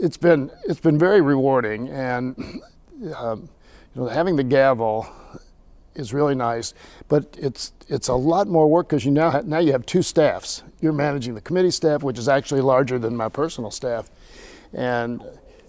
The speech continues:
and it changes the complexion of your own staff and what they do, and not, not in the best way,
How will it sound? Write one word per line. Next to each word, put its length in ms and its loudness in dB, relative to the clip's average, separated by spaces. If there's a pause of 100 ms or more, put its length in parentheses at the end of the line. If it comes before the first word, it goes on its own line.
(120)
and 220 0
it 120 -8
changes 500 2
the 100 -4
complexion 680 -2
of 520 -2 (540)
your 220 0
own 220 4
staff 420 -2
and 120 -4
what 160 -2
they 180 -2
do, 500 -8
and 260 -4 (580)
not, 280 2 (480)
not 240 2
in 100 2
the 60 2
best 300 0
way, 260 -6